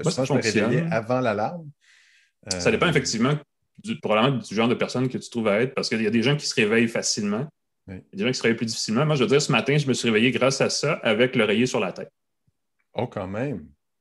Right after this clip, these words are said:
Speaker 1: Ça vous donne une idée. Euh, donc, ça a quand même réussi à percer à travers les, euh, les, les, les plis de l'oreiller. C'est quand même pas rien. Euh,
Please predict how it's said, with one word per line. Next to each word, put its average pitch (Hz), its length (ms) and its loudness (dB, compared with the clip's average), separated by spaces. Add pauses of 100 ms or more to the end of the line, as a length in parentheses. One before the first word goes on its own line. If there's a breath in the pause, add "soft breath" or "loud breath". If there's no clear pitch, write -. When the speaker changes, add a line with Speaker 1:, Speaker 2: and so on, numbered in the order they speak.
Speaker 1:
Ça - 140 -10
vous 190 60 -6
donne 214 120 2
une 202 100 2
idée. 196 360 -2 (300)
Euh, 95 120 -2
donc, 101 180 0
ça 110 100 -4
a 98 40 0
quand 98 140 -2
même 120 100 2
réussi 113 280 0
à 117 140 4
percer - 340 -4
à 117 40 -2
travers 107 340 0
les, 98 220 -2
euh, 87 480 -2 (100)
les, 87 280 -8
les, 87 120 -8
les 90 220 -8
plis 127 240 0
de 117 80 2
l'oreiller. 95 500 0
C'est - 60 -10
quand 110 100 -6
même 95 180 -4
pas 92 120 -2
rien. 95 220 -6 (540)
Euh, 87 420 -8